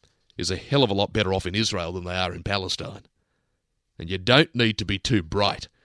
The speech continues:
to understand how a sea of Palestinian flags at Mardi Gras will make gay Jewish people feel on the night.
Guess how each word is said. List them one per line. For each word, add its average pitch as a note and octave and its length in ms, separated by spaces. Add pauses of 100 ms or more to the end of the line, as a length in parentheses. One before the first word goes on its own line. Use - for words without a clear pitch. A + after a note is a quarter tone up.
(260)
to G2+ 140
understand G#2 560 (180)
how G#2+ 180
a G2 60
sea D3+ 280
of - 120
Palestinian G2+ 720
flags G#2+ 720 (440)
at A2+ 160
Mardi A#2 300
Gras G#2+ 520 (540)
will G2 120
make G#2 260
gay A2+ 260
Jewish C3+ 460
people G2+ 420 (540)
feel A#2 340
on G2+ 140
the F#2+ 100
night. B2+ 340